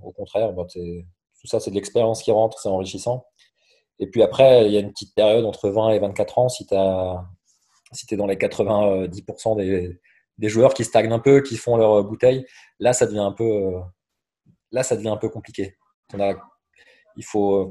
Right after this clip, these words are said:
enfin, faut, faut tenir, quoi. Tu fais les mêmes, comme tu dis, tu fais les mêmes tournois chaque année,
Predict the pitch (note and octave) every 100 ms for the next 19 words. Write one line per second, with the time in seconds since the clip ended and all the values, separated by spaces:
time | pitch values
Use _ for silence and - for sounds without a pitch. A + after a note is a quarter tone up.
0 | - F#2+ G2 F2 - F#2 G#2 A2+ F#2+ G2
1 | - - G2+ F#2 F#2+ F#2+ F2+ F2+ G#2+ G#2+
2 | G2+ - - G2+ F#2+ G2 G2+ G#2 G2+ F#2+
3 | F2+ F#2+ G#2+ B2